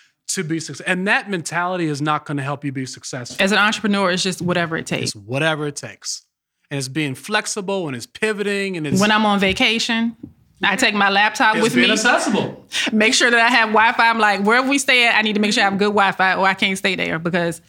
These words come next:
Speaker 2: I have to still be able to work.
Speaker 1: That's right. I'll tell you one thing, and I gotta tell you this, Tiana, I've never told you this.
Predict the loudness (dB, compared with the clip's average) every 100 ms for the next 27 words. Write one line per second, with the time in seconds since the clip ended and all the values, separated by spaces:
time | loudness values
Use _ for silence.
0 | _ _ 0 0 0 -2 -2 0 0 0
1 | 0 -2 -6 _ _ -6 -4 -4 -4 -6
2 | -6 -8 _ _ 0 0 0 -2 0 0
3 | -4 -4 -4 -4 -6 -6 -4 -4 -4 -6
4 | -6 -8 -6 -8 -8 -6 -4 -4 -4 -4
5 | -4 -4 -4 -6 -6